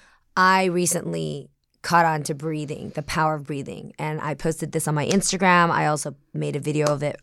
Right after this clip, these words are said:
on my YouTube series, Hello Hanai. And it's because I've found that immediately,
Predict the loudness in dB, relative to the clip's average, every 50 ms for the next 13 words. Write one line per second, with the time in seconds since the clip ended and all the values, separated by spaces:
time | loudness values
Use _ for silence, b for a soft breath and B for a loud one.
0 | -4 -2 0 0 2 0 -2 -2 -4 -4 -6 -6 -4 -4 -4 -4 -6 -6 -6 -4
1 | -4 -4 -4 -4 -8 -12 _ -4 2 4 4 6 6 6 6 6 8 8 6 6
2 | 4 2 0 -2 -4 B B B B B B B B B B B B B B 4
3 | 6 6 6 4 2 0 2 4 6 6 4 4 0 -2 2 4 6 6 6 4
4 | 0 -2 4 6 6 8 8 6 4 2 2 0 0 0 -2 _ _ _ _ _
5 | _ _ 0 4 6 6 6 6 4 4 4 4 6 4 4 4 2 2 2 2
6 | 2